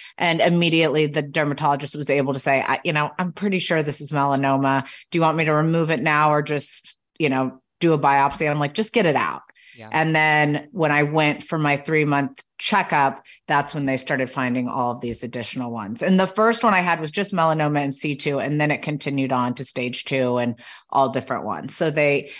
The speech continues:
Speaker 1: I mean, the, the, the oncologist who's done all the procedures since, he's like, "I've never seen somebody have so many melanomas in one location." So that's why we're, it's so important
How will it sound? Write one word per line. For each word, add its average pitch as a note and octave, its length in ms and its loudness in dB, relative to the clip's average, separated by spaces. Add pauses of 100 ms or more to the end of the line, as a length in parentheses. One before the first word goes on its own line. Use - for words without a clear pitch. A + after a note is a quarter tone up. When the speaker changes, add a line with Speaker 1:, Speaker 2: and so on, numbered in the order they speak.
(200)
Speaker 1:
I - 60 -2
mean, D#3 240 2
the, E3 260 2 (100)
the, E3+ 420 -2
the F3+ 80 2
oncologist E3+ 720 2
who's D3+ 200 -6
done D3 220 2
all C#3+ 120 4
the C#3+ 140 2
procedures D3 680 -4
since, C#3+ 380 0
he's D3+ 280 -4
like, C3+ 360 2 (360)
"I've D#3+ 180 0
never D3+ 760 2
seen D3 320 0
somebody C3+ 320 0
have D3 160 -2
so D3+ 220 0
many C#3+ 220 2
melanomas C3 640 2
in B2+ 100 -2
one A#2+ 160 -2
location." C#3+ 760 -2 (320)
So - 240 -2
that's C#3 480 0
why C#3+ 220 2
we're, C3 120 0
it's B2+ 160 -8
so D3 140 0
important C3 340 -4